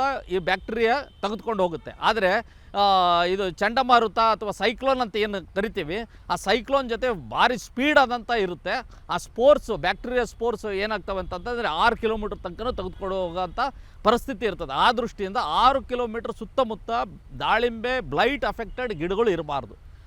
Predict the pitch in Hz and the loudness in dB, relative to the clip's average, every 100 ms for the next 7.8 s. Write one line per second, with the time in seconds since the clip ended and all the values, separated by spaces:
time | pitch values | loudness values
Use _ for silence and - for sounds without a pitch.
0 | - 196 202 254 247 254 - 202 - 269 | -8 -6 2 2 2 0 -2 -4 -2 -2
1 | 240 220 196 240 240 240 208 240 277 - | 2 0 0 -2 -2 -4 -4 -4 -6 -8
2 | - - 165 214 196 170 165 202 262 247 | -18 -2 4 4 4 -4 4 6 6 4
3 | 220 226 226 190 208 185 175 175 226 254 | 2 0 2 2 2 -4 0 0 2 2
4 | 226 202 - 180 151 165 202 185 180 170 | 2 0 -2 -6 -4 -4 -4 -2 -2 -2
5 | 147 131 160 175 143 220 285 269 240 190 | -4 -4 -4 -4 -4 -4 -2 -4 -4 -8
6 | 214 170 214 196 151 214 196 135 127 117 | -8 -6 -8 -8 -4 -4 -4 -8 -10 -2
7 | 160 220 202 180 190 214 165 | -2 0 -4 -6 -2 0 0